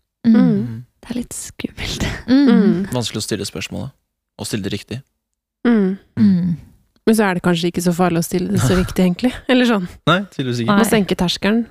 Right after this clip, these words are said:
Speaker 2: kanskje.
Speaker 1: Det blir jo gjerne klønete hvis
Speaker 2: Ja.
Speaker 1: man skal stille et sånt spørsmål.
Speaker 2: Ja.
Speaker 1: Men det, det er liksom ikke, det er ikke det den personen som får det spørsmålet kommer til å bli opptatt av.
Speaker 2: Nei.
Speaker 1: At nå
Speaker 3: Nei.
Speaker 1: sa du det på en veldig teit måte. <laughs>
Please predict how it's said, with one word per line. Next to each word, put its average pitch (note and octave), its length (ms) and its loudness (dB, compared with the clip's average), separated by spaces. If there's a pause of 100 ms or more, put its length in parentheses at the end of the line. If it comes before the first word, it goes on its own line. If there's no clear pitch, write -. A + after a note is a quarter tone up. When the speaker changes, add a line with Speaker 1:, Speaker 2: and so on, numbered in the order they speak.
Speaker 2:
kanskje. A3+ 280 0 (160)
Speaker 1:
Det G3+ 120 4
blir F#3 180 4
jo G3+ 80 4
gjerne E3 200 2
klønete F3 580 0 (340)
hvis - 100 -2
Speaker 2:
Ja. E3+ 60 4
Speaker 1:
man F#3 80 4
skal F3+ 140 2
stille E3+ 220 2
et D#3 60 -4
sånt F3 140 0
spørsmål. F#3 380 2 (140)
Speaker 2:
Ja. E3+ 140 2 (260)
Speaker 1:
Men F#3+ 160 4
det, F#3 340 2 (800)
det F3+ 300 2
er F3 140 4
liksom F#3 180 4
ikke, F#3 180 2
det E3 240 -4
er F3+ 80 4
ikke E3 220 0
det E3+ 300 4 (120)
den E3+ 240 4
personen E3 400 2
som F3 140 2
får E3 160 2
det D#3 160 0
spørsmålet E3+ 340 -2
kommer E3 160 4
til - 80 -2
å E3 60 0
bli - 60 0
opptatt - 340 -2
av. F3+ 160 0 (220)
Speaker 2:
Nei. F3+ 100 0 (240)
Speaker 1:
At D#3+ 60 0
nå F3 100 6
Speaker 3:
Nei. - 20 0
Speaker 1:
sa D#3 300 0
du D#3+ 100 0
det E3+ 160 -2
på E3 80 2
en E3+ 60 4
veldig D#3+ 240 4
teit D#3 280 -2
måte. F3+ 280 2
<laughs> G3+ 800 2